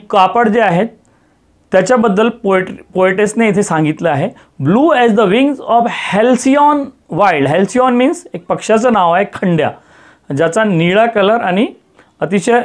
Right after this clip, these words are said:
तो चमकदार असतो, green and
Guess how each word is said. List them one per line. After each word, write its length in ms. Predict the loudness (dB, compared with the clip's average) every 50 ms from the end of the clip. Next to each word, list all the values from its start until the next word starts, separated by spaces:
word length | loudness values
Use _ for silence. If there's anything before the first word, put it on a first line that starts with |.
| -4 -8 -14
तो 480 | -16 -6 -2 0 0 0 0 -4 -8 _ _ _ -4
चमकदार 480 | -2 0 0 2 2 2 2 2 2 2
असतो, 440 | 0 -4 -4 -4 -6 -6 -6 -8 _ _ _ _ -20 _ _ _ _ _ _ _ -4
green 260 | -2 0 0 0 0
and 260 | -2 -2 -4 -4 -4